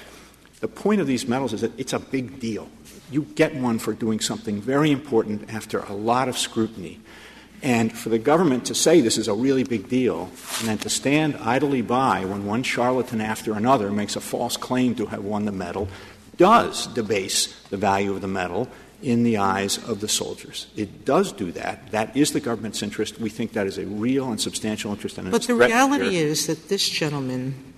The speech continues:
Speaker 2: was, um, publicized, deriled for what he did. His public position was compromised,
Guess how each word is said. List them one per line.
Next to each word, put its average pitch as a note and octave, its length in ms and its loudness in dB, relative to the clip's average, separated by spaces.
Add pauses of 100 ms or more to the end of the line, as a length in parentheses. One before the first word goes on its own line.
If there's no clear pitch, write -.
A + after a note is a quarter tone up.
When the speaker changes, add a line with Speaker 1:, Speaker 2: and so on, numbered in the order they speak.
(160)
Speaker 2:
was, C3 680 -4 (720)
um, B2 420 -8 (1200)
publicized, - 840 -2 (760)
deriled C#3+ 840 2
for C3+ 180 -4
what A#2 220 -6
he B2 160 -8
did. A#2+ 400 -6 (320)
His D3 280 2
public D3+ 480 -2
position C3 840 -2
was C3 160 0
compromised, A#2 1000 -6